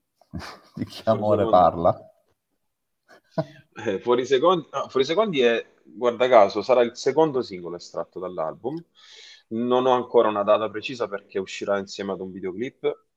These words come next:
Speaker 2: cosa che abbiamo
Speaker 1: Ok.
Speaker 2: fatto con un modo semplice. Ehm, non abbiamo ancora una data perché ci stiamo lavorando su, su, sul montaggio, insomma, eh, poi il nostro regista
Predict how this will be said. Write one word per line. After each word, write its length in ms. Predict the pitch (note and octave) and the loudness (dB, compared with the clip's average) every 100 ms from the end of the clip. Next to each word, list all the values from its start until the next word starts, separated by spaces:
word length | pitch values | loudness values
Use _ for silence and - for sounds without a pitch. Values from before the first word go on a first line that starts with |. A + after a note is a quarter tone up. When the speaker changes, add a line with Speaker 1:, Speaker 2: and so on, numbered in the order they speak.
| _ _ | _ _
Speaker 2:
cosa 280 | - G2 F2+ | -8 -6 -4
che 60 | F2 | -6
abbiamo 300 | F2 F#2+ - | -4 -4 0
Speaker 1:
Ok. 20 | |
Speaker 2:
fatto 280 | G2+ G2 F#2+ | 0 -2 -6
con 140 | F#2 | -12
un 100 | F#2 | -12
modo 200 | F#2 F#2 | -12 -12
semplice. 680 | F#2 F2 F2 - G2+ C#3 D#3 _ _ _ _ _ _ | -14 -18 -18 -18 -12 -12 -12 _ _ _ _ _ _
Ehm, 960 | - F#2+ F2+ F2 E2+ E2+ E2 D#2+ D#2 D#2 | -10 -8 -8 -8 -10 -10 -12 -12 -12 -10
non 220 | G2 G#2+ G#2+ | -6 -2 -2
abbiamo 280 | G#2+ A#2 | 0 0
ancora 220 | A#2 - A#2+ | 2 4 6
una 100 | C#3 | 8
data 120 | B2+ | 8
perché 240 | G#2+ - | 6 0
ci 120 | - - | -8 -10
stiamo 280 | - G#2 | -6 0
lavorando 460 | G2+ G2+ G#2 G2 G2 | 2 2 2 0 -2
su, 300 | - G2 F#2+ | -4 -6 -6
su, 260 | F2+ - - | -8 -18 -20
sul 160 | _ G2 | _ -8
montaggio, 680 | F#2+ F#2+ - G2 G#2+ F#2+ F#2+ | -6 -8 2 6 6 6 -4
insomma, 840 | F2+ - F#2 F#2 E2+ D2+ D#2+ D#2 _ _ - _ _ | -10 -12 -12 -8 -6 -6 -6 -8 _ _ -20 _ _
eh, 340 | G2+ F#2 F2+ F2 | -8 -6 -8 -6
poi 100 | F#2 | -6
il 40 | |
nostro 400 | F#2 - - F#2 | -6 -10 -4 -2
regista 760 | F#2+ F#2+ G2+ G2 - F2 F2+ | 0 -4 -6 -10 -6 -4 -4